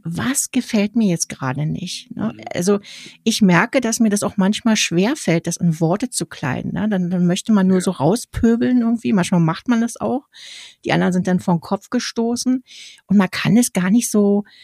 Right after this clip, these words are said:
Speaker 1: so genau definieren. Ist das jetzt eine innere Unzufriedenheit? Bin ich jetzt mit mir selber unzufrieden und, und trage das nach außen? Oder geht's mir jetzt hier um die Sache, weil da irgendwas schief läuft oder ich irgendwas
Speaker 2: Mhm.
Speaker 1: komplett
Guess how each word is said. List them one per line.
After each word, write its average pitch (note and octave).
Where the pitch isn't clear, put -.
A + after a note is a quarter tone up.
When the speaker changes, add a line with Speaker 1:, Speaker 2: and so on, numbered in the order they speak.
Speaker 1:
so -
genau F3+
definieren. F#3+
Ist -
das F3
jetzt -
eine E3+
innere G#3+
Unzufriedenheit? G3
Bin F3
ich F#3
jetzt E3
mit E3+
mir E3
selber G3
unzufrieden G3+
und, F3+
und E3+
trage E3+
das F3+
nach F3
außen? A#3
Oder G3
geht's F#3+
mir G3
jetzt F3+
hier F#3
um E3
die E3
Sache, E3
weil D3+
da D#3
irgendwas D#3
schief -
läuft D3+
oder D3+
ich -
irgendwas D#3+
Speaker 2:
Mhm. -
Speaker 1:
komplett -